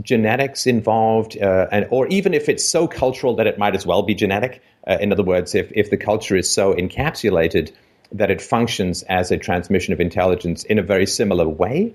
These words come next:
to genetics. And again, I'm not particularly interested in the genetics versus environment debate, um, for two reasons. One,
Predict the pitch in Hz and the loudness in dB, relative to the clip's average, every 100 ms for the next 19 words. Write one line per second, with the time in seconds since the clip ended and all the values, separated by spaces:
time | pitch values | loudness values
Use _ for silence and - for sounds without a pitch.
0 | - - _ - 165 143 139 139 147 - | -10 -20 _ -2 0 2 0 0 0 0
1 | 110 101 95 90 110 127 - 120 - 113 | 0 2 2 0 2 0 -2 -4 -6 0
2 | 110 101 98 101 95 - 90 87 82 101 | 0 0 0 -2 -4 -6 -4 -4 -2 0
3 | 101 92 - 101 90 90 90 90 90 87 | 2 0 -2 -2 -2 -4 -2 -2 -2 -4
4 | 80 82 160 107 - - - _ _ 90 | -6 -2 0 0 -4 -16 -20 _ _ -2
5 | 85 85 87 139 127 139 87 87 104 98 | 0 0 -2 -2 0 0 -2 -4 -2 0
6 | 98 82 | 0 -2